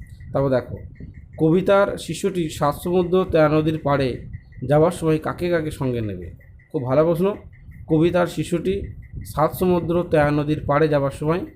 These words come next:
কাকে কাকে সঙ্গে নেবে? কাকে কাকে নেবে? আশু আর শ্যামকে। আশু আর শ্যামকে তারা সঙ্গে নেবে।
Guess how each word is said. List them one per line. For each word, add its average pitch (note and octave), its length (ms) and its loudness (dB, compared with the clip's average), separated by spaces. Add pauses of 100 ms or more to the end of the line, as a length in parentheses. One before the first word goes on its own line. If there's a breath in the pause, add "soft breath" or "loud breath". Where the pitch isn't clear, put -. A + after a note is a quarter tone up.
(320)
কাকে F3 260 -4
কাকে F3 360 -4
সঙ্গে C#3 360 -2
নেবে? F#2 440 -8 (840)
কাকে D#3 200 0
কাকে F#3 220 0
নেবে? F#3+ 260 0 (440)
আশু G#3 420 -2
আর D3 160 2
শ্যামকে। B2 460 -4 (260)
আশু F3+ 340 -2
আর D#3 80 6
শ্যামকে C3+ 480 0 (360)
তারা C3+ 200 -2
সঙ্গে C3 360 -2
নেবে। F2+ 300 -8